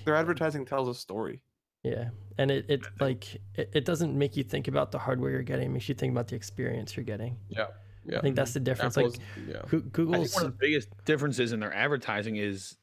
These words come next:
Speaker 4: like, I always, whenever I see Samsung, Samsung commercials, it seems like, "This is why we're better than Apple," and
Speaker 2: Yeah.
Speaker 4: Apple's just like, "This is why we're awesome."
Speaker 2: Yeah, and, and this is what you can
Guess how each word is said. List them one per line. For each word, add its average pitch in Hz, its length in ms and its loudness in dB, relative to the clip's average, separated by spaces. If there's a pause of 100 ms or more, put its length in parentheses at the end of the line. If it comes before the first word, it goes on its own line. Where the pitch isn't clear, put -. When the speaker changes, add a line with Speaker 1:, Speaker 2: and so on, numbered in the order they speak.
Speaker 4:
like, 107 240 -4 (320)
I 113 160 2
always, 135 220 4
whenever 139 260 4
I 143 80 6
see 135 160 0
Samsung, 131 480 0
Samsung 139 560 2
commercials, 110 380 0
it 107 60 -2
seems 117 280 2
like, 110 140 2
"This 127 200 2
is 131 140 0
why 127 140 4
we're 120 120 4
better 117 260 4
than 107 120 0
Apple," 98 460 0
and 113 180 -2
Speaker 2:
Yeah. 117 140 4
Speaker 4:
Apple's 110 240 0
just 104 120 -2
like, 104 140 -2
"This 113 160 -2
is 110 100 -4
why 107 120 4
we're 92 160 0
awesome." - 340 -4 (180)
Speaker 2:
Yeah, 139 200 0 (220)
and, 131 380 2 (120)
and 127 320 2 (100)
this 143 220 2
is 113 160 0
what 120 240 2
you 120 100 2
can 117 420 -2